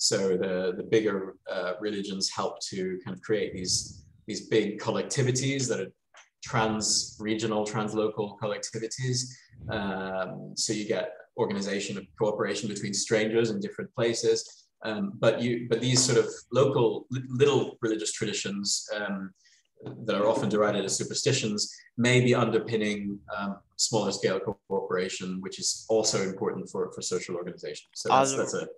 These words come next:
Speaker 2: all right, Mark. So I'm, I'm guessing that you're talking about the paper that we're going to discuss tonight. Why do great
Speaker 1: Yeah.
Speaker 2: and little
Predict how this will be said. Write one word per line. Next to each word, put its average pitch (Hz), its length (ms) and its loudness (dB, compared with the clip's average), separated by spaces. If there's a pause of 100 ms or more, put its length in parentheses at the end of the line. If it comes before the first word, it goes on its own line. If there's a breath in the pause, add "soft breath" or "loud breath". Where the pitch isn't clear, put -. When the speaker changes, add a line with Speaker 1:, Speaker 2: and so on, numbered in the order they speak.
(160)
Speaker 2:
all 143 300 4
right, 143 340 4
Mark. 107 440 0
So 120 280 -4
I'm, 127 300 2 (100)
I'm 123 280 0
guessing 143 440 2
that 110 300 4
you're 113 240 -4
talking 123 380 0
about 110 180 -4
the 117 160 -6
paper 127 480 -2 (100)
that 113 200 4 (100)
we're 147 260 6
going 143 260 2
to 101 80 -8
discuss 110 480 0
tonight. 107 480 0 (280 loud breath)
Why 143 300 4
do 143 280 -8
great 127 280 0
Speaker 1:
Yeah. - 100 2
Speaker 2:
and 110 160 0
little 131 220 2